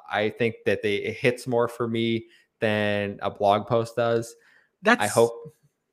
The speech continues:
Speaker 2: it's
Speaker 1: What?
Speaker 2: fine with, like, the video, but, like, I want a blog post supplement at least. I love going through and reading every little bit about it, 'cause they can't, they're not gonna be able to explain all that in, like, a l-, quick little trailer, but I would,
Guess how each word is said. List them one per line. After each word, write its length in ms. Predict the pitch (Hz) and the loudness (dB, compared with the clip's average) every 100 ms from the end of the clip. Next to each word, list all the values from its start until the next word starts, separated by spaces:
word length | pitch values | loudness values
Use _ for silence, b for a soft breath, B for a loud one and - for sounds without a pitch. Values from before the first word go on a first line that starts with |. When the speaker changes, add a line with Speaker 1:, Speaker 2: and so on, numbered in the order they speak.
| _ _ | _ _
Speaker 2:
it's 100 | 202 | 2
Speaker 1:
What? 220 | 226 196 | 4 6
Speaker 2:
fine 580 | 220 233 269 269 254 240 - | 6 6 6 4 2 -2 -2
with, 280 | 202 220 | 0 2
like, 140 | 214 180 | 2 -2
the 80 | 160 | -2
video, 360 | 160 202 196 | -2 2 2
but, 140 | 196 180 | 0 -2
like, 160 | 156 - | -4 -2
I 140 | 185 | 0
want 260 | 190 208 220 | 0 2 0
a 60 | |
blog 420 | 175 165 160 165 | 0 0 0 0
post 440 | - 170 156 - - | -6 -6 -6 -8 -8
supplement 420 | 147 147 151 143 | -6 -6 -8 -8
at 140 | 135 | -8
least. 240 | 131 131 151 | -10 -12 -6
I 60 | |
love 400 | 156 151 160 170 | -4 0 0 0
going 280 | 165 160 156 | -4 -4 -4
through 200 | 143 151 | -4 -2
and 260 | 151 135 131 | -2 -4 -6
reading 360 | 147 147 147 - - | -4 -4 -6 -10 -8
every 300 | 147 147 151 | -6 -4 -4
little 240 | 147 147 | -4 -4
bit 200 | 135 139 | -4 -4
about 360 | 135 139 127 123 | -4 -4 -4 -6
it, 80 | b b b b | b b b b
'cause 160 | - 185 | -2 2
they 100 | 220 | 2
can't, 260 | 285 226 | 2 2
they're 100 | 233 | 2
not 100 | 285 | 2
gonna 140 | 269 220 | 2 0
be 80 | |
able 80 | 214 | 0
to 60 | 170 | 0
explain 520 | - - _ 208 214 | -4 -12 _ 0 2
all 140 | 170 | 2
that 180 | 156 147 | 2 0
in, 80 | 147 | -2
like, 160 | 143 143 | -6 -6
a 40 | |
l-, 100 | 139 | -8
quick 320 | 135 - 190 | -10 -4 -4
little 220 | 175 160 135 | -2 -4 -6
trailer, 440 | - 175 165 139 | -2 0 0 -2
but 180 | 127 147 | -4 0
I 120 | 208 | 2
would, 220 | 190 175 | 2 -2